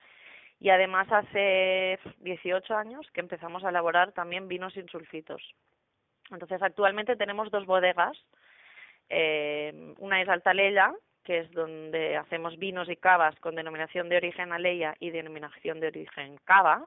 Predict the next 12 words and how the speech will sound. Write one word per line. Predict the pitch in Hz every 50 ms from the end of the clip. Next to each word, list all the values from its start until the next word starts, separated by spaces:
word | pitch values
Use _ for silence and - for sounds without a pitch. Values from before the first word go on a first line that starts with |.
| _ _ _
porque, | - 165 - - 165 147 139
como | - - 147 151 156
sabéis, | 147 - 156 156 160 170 175 175 165 - _ _ _ - - - - - - - - -
la | - 175 185 175 175
D | 170 175 185
O | 190 185
Cava | - - 208 196 185 180 165 165
es | 175 196 196 180
una | 170 180 175 170 165 160 160 160 160 160 160 160
D | 165 180 180 175
O | 170 160 -
estatal, | - 180 - - - 151 151 - 185 185 180 185 220 302